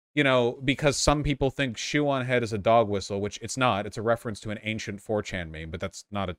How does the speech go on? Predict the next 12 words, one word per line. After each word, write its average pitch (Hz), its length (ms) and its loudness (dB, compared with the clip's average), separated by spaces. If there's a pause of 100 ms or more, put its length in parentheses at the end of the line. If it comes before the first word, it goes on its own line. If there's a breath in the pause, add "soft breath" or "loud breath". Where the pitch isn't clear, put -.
dog 90 200 -4
whistle. 87 320 -12 (400)
Um, 110 460 2 (1160)
uh, 123 60 -16
w-, - 220 -16
but 131 180 2
what 156 160 8
about 180 220 8
the - 80 0
people 156 280 0
with 131 160 4
power? 135 400 6